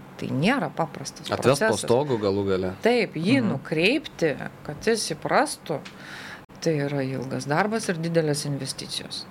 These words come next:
Speaker 1: Tai pasižiūrėkit, a, a, federacijos stadioną.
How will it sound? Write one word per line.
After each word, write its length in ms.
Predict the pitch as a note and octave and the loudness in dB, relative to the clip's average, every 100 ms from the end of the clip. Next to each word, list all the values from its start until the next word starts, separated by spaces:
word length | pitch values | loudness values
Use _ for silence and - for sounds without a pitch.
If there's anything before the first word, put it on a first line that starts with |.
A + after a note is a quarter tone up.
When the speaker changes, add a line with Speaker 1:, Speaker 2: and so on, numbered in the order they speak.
| - | -2
Speaker 1:
Tai 140 | D#3+ | -2
pasižiūrėkit, 880 | D#3 D3+ - D3+ E3 D3+ C3+ C3+ - | 0 -2 -2 0 2 0 0 -8 -4
a, 1080 | C3+ C3+ C3 B2+ G1+ G1+ G1+ G1+ G#1+ A1 A1 A1+ - A1 D#2 E2 E2+ - - - - - | -4 -4 -4 -4 -4 -4 -4 -4 -4 -4 -4 -4 -4 -4 -4 -6 -8 -10 -12 -10 -12 -8
a, 60 | D#3 D3 D3 D3+ D3+ D3+ D3 D3 | -4 -2 -2 -2 -2 -2 -4 2
federacijos 680 | F#3 F#3 A3+ F3 - C#3 - | 2 4 2 0 -4 -8 -8
stadioną. 600 | - D#3 D#3 E3 D3 C3+ | -6 -4 0 0 0 -4